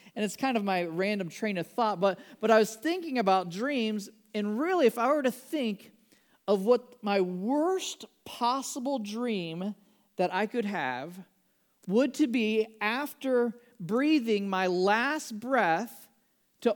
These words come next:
open my eyes, to come to realize that I had been lied to my entire life, and I had believed the wrong things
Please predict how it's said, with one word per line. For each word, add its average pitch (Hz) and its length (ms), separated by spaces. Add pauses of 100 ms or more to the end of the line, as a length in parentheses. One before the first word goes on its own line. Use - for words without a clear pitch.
open 311 440
my 302 200
eyes, 185 360
to 226 140
come 349 420
to 302 260
realize 180 920 (500)
that 202 160
I 247 160
had 240 160
been 208 160
lied 220 640
to 294 480 (280)
my 185 160
entire 214 540
life, 175 640 (500)
and 196 120
I 202 80
had 185 160
believed 240 840 (380)
the 190 140
wrong 202 480
things 170 720